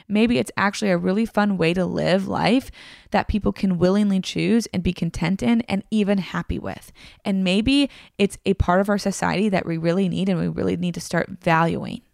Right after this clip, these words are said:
Because I think that there's a whole conversation around the credit that we fail to give to these people.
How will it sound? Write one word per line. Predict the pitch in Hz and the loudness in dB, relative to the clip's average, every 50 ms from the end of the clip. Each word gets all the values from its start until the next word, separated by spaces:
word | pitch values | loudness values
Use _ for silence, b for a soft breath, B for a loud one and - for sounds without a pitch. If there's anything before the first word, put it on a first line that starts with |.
| _ _ _ _ _ B B B B B B B | _ _ _ _ _ B B B B B B B
Because | - 208 196 202 190 - - | -2 2 2 2 0 0 -2
I | - 185 190 208 226 | 0 2 4 4 4
think | - 233 220 208 - | 2 2 0 0 -2
that | 196 196 | -4 -2
there's | - 190 185 180 | 0 0 0 0
a | 165 | -2
whole | 160 - 190 190 | 0 0 0 0
conversation | - - 196 196 190 190 180 - 190 185 170 - - 185 185 | 0 0 -2 -2 -2 -2 -4 -2 -4 -4 -4 -2 -2 -2 0
around | 170 170 160 165 | 0 0 0 -2
the | 165 165 | -2 -4
credit | - - - 170 185 190 - | -6 -4 0 0 0 2 0
that | - 95 - | 0 -2 -2
we | - 175 | -2 -4
fail | - - - 92 92 | -4 -2 -2 0 0
to | 180 180 | 0 -2
give | - - - - | -2 -2 -4 -4
to | - 175 | -4 -6
these | 175 - - | -4 -6 -6
people. | - - - - - - - - - | -6 -6 -8 -8 -4 -4 -4 -4 -4